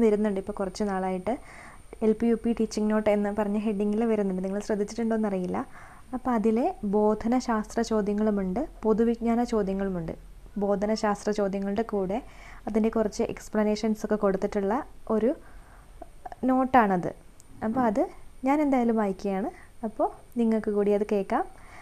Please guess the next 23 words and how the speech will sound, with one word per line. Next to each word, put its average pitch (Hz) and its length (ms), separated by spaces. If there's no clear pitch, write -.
അപ്പോൾ - 180
കേൾക്കാൻ 220 340
താല്പര്യമുള്ളവർ 208 760
വീഡിയോ 208 280
മുന്നോട്ട് 208 420
കാണുക. 185 340
ഓക്കെ, 240 220
ഇനി 220 140
നിങ്ങൾ 240 180
ആദ്യമായിട്ടാണ് 254 640
ഈ 240 120
ചാനൽ 226 380
കാണുന്നതെങ്കിൽ 208 600
ഈ 220 40
ചാനൽ 214 220
സബ്സ്ക്രൈബ് 226 460
ചെയ്യാൻ 208 280
മറക്കരുത്. 196 560
പിന്നെ 226 220
നിങ്ങൾക്ക് 233 320
ഈ 233 80
വീഡിയോ 220 240
ഇഷ്ടമാവുകയാണെങ്കിൽ 214 880